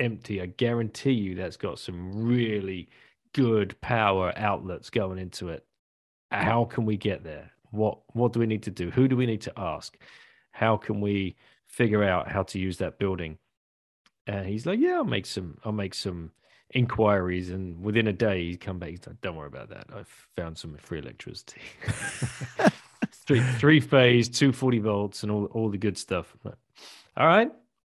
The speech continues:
let's do it. Now we need the machines." Uh, and, uh, yeah, so I shouted out At The Money Tech earlier on. Um, he sent them over 'cause he'd heard me talking about it on one of the pods. So we got the machines, we have the hardware.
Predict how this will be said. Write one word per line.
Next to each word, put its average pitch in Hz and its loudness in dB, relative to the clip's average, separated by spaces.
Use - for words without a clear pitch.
let's 131 4
do 202 10
it. 123 6
Now 117 6
we 123 8
need 131 4
the 127 -2
machines." 123 0
Uh, 104 2
and, 107 0
uh, 92 -2
yeah, 104 -2
so - -2
I - 2
shouted 107 4
out 101 4
At 107 -2
The 107 -6
Money 101 -2
Tech 113 -2
earlier 104 0
on. 110 0
Um, 87 -10
he 95 -8
sent 101 -2
them 90 -4
over 110 0
'cause 95 -8
he'd 92 -4
heard 95 -4
me 90 -6
talking 98 -4
about 92 -2
it - -10
on 98 -8
one 95 -4
of 87 -6
the - -8
pods. 104 2
So - -4
we 98 0
got 147 4
the 156 2
machines, 120 2
we 98 -6
have 117 0
the 120 -2
hardware. 104 2